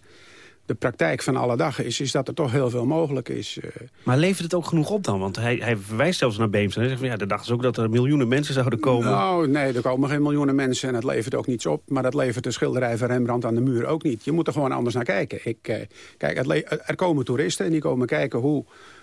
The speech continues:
Speaker 1: de Beemster in elkaar zit en waarom het werelderfgoed geworden is. Eh, miljoenen toer-, toeristen die komen er niet. Maar het gaat erom dat mensen denken dat je heel veel beperkingen hebt... als je eenmaal op die werelderfgoedlijst staat.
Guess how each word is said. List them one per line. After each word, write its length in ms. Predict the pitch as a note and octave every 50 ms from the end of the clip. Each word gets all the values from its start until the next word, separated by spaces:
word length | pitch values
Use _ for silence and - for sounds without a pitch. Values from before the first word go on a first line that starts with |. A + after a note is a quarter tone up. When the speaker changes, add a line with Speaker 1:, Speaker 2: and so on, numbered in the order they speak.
| - _ _
Speaker 1:
de 100 | C#3+ C#3
Beemster 320 | B2 D3+ D3+ C#3 - D3 -
in 80 | B2+
elkaar 380 | B2+ B2 - C#3 D3+ C#3+ C#3 B2
zit 200 | G#2+ B2 A2+ -
en 80 | A#2+
waarom 240 | A#2 A#2+ C3+ B2 A#2+
het 100 | A#2 A2
werelderfgoed 640 | A#2+ A#2+ A#2+ A2+ A2 - C#3+ - - - E3+ D#3 -
geworden 340 | - D#3 D3+ D#3+ D3+ D#3+
is. 180 | D#3+ D#3 - -
Eh, 80 | - D3 C#3+ C3+ B2 G#2+ - - - - -
miljoenen 440 | - A#2+ B2 B2 C3 C#3+ C#3 A#2 -
toer-, 200 | - A#2+ B2+ -
toeristen 420 | - - C3+ C3 B2 B2 - - A2
die 100 | A2 A2
komen 340 | A2+ A#2+ C3 C#3+ D#3 D#3 D#3
er 100 | D#3 D#3
niet. 240 | D#3+ E3+ - - _ - - - - - - - - -
Maar 140 | - C3+ C3+ C3+
het 100 | C3 -
gaat 240 | - D3+ C#3+ C#3
erom 300 | D3 C#3 C#3 D3 C#3+ C3
dat 160 | A#2+ C3 A#2+ -
mensen 440 | - C#3+ D3 D#3+ E3 D#3 - B2 G#2+
denken 500 | B2+ E3+ G3 F3 - - C3 D#3 E3 D3+
dat 220 | D3 C3+ - -
je 100 | - -
heel 320 | A#2+ A#2 A#2 A2 C#3 C3+ A2+
veel 140 | - A#2+
beperkingen 600 | A#2 A#2 A2 - - G3+ G3 - E3+ C#3 A#2 A2
hebt... 280 | G#2 A#2 D3 - - -
als 120 | C3+ -
je 80 | - -
eenmaal 200 | C3 A#2 A#2+ A2+
op 80 | G#2+ G#2+
die 100 | A#2 A#2+
werelderfgoedlijst 760 | C#3+ D#3+ D#3 C#3 - D#3+ E3 C#3+ - D3+ C#3 B2 A2 G#2+ G#2+
staat. 400 | - - A2+ G#2+ B2+ D#3 - -